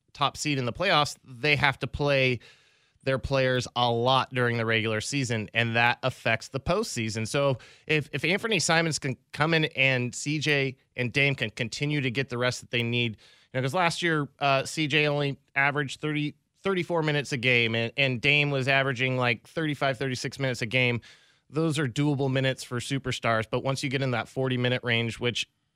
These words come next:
if you don't have a guard that can legitimately back 'em up, that's, that's where they're gonna end up being. That's gonna truly impact that postseason. We kinda saw that last year towards the end of the season,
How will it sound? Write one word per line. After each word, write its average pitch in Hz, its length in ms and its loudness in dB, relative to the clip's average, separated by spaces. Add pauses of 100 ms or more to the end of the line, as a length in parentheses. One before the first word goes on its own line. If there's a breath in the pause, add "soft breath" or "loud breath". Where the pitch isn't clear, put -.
(140)
if 147 180 -2
you 160 120 2
don't 131 160 0
have 135 180 2
a 123 60 2
guard 131 340 2
that 120 140 -2
can 120 160 -2
legitimately 120 560 -2
back 120 320 2
'em 117 100 -2
up, 117 140 -2
that's, 123 260 -2 (140)
that's 135 200 0
where 135 140 0
they're 120 120 0
gonna 120 200 0
end 117 120 2
up - 40 -20
being. 135 420 2
That's 147 240 0
gonna 131 280 0 (160)
truly 156 540 -2
impact 127 580 -2
that 113 220 -4
postseason. 120 520 -4
We 127 80 -4
kinda 160 220 -4
saw 156 260 0
that 147 240 0 (460 loud breath)
last 139 440 2
year 135 240 0
towards 143 280 -4
the 143 80 -4
end 143 80 -2
of 143 60 -2
the 135 40 -4
season, 143 440 -2